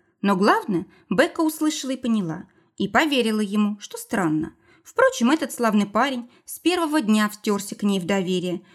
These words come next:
хоть ничего для этого не предпринимал. Маленькая шаманка успокоила бурю. А что до кота, то оговорка лишь кстати. Если кто-то из тех, кто на улице,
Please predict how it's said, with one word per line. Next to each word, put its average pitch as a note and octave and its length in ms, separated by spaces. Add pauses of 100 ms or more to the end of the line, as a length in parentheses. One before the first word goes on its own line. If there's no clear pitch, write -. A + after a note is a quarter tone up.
(120)
хоть A#4 280
ничего D4 400
для C4+ 240
этого C4+ 220
не B3 120
предпринимал. A3 720 (460)
Маленькая A4+ 400
шаманка D#4+ 460
успокоила C4+ 560
бурю. D#3+ 380 (300)
А G3 80
что - 200
до F#3 100
кота, A3+ 420 (300)
то G4 200
оговорка D4+ 520
лишь C4+ 180
кстати. - 680 (320)
Если F#4 280
кто-то E4+ 340
из D4+ 200
тех, A3+ 220
кто A3+ 180
на G#3+ 200
улице, G3 600